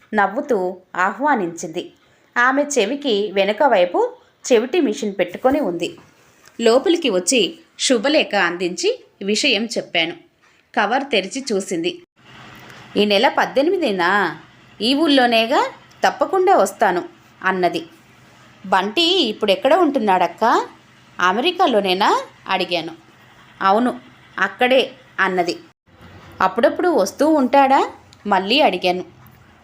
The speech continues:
"రెండేళ్ళు పైనే అయ్యింది. సెలవు దొరకదు, వీలు కాదు అంటాడు. ఫోన్లో కూడా మాట్లాడటం తక్కువే, ఏదో పనిలో ఉన్నాను అని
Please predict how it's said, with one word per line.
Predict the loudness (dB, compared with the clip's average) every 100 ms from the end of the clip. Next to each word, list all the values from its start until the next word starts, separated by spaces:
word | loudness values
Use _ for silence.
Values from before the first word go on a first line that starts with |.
| -2
"రెండేళ్ళు | 0 0 0 0 2
పైనే | 0 0 0 0
అయ్యింది. | -2 -2 0 0 0 _ _ -20 _ _ _
సెలవు | 0 0 2 0
దొరకదు, | 0 0 -2 -4 -4 -4 -8 -14 -8
వీలు | -2 0 0
కాదు | 0 0 0
అంటాడు. | 0 0 0 0 -2 -10 _ _ _ _
ఫోన్లో | -2 0 2 4 2
కూడా | 2 0 2
మాట్లాడటం | 2 2 0 0 0 0 -2
తక్కువే, | -2 -4 -2 0 -2 -8 _ _ _ -4
ఏదో | 0 2 0
పనిలో | -2 -2 -2 -2 -2
ఉన్నాను | -2 -2 0 0
అని | -2 -2